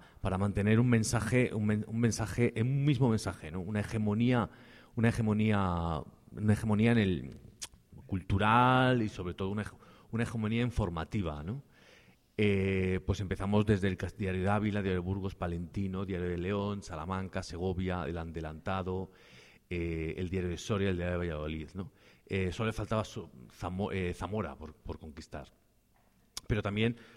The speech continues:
amplió a Castilla-La Mancha, ¿no? Otro, a otra serie de, de, de cabeceras, ¿no? Eh, después, bueno, pues, promontó, eh, ha montado, promota-, eh, Promocal Audiovisuales,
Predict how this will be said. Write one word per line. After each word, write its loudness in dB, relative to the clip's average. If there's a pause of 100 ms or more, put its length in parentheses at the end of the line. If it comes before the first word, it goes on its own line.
(180)
amplió 8
a 4
Castilla-La 0
Mancha, 0
¿no? -2
Otro, -4
a -4
otra -4
serie -4
de, -
de, -6
de -6
cabeceras, -4
¿no? -8 (760)
Eh, 6
después, -4
bueno, -10 (120)
pues, -20 (160)
promontó, -2
eh, 2
ha 0
montado, -2
promota-, 0
eh, 2
Promocal -2
Audiovisuales, 2